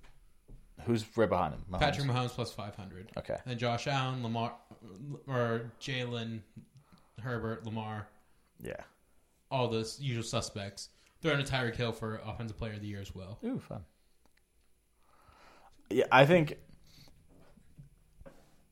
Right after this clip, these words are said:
Speaker 1: I think two things. One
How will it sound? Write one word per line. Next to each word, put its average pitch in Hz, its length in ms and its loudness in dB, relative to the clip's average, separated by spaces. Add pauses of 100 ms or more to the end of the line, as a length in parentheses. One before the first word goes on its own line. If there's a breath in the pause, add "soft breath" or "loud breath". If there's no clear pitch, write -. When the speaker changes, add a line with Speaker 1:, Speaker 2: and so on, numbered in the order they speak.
(160)
Speaker 1:
I 131 80 10
think 151 220 6
two 104 160 0
things. 73 360 -6 (2000)
One 113 500 6